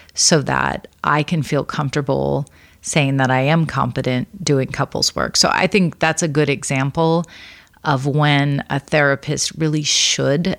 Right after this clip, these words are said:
have some experience or very specific supervision that they're receiving, specific training that they're receiving to address a specific problem.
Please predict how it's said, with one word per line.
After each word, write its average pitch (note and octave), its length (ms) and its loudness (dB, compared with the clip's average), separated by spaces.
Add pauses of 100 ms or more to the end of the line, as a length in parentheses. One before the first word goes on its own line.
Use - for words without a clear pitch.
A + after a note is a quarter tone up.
(100)
have D3 440 0
some D3+ 320 0
experience D3 720 0
or D#3 220 2
very D#3 400 2
specific - 800 -2
supervision D3 720 0
that E3 160 2
they're F3 160 4
receiving, F#3+ 680 4 (380)
specific - 640 0
training D#3 500 2
that E3 160 0
they're E3 160 2
receiving E3+ 680 2 (480)
to D3+ 240 6
address C3 760 -2 (400)
a C#3 100 0
specific - 800 -2
problem. - 640 -6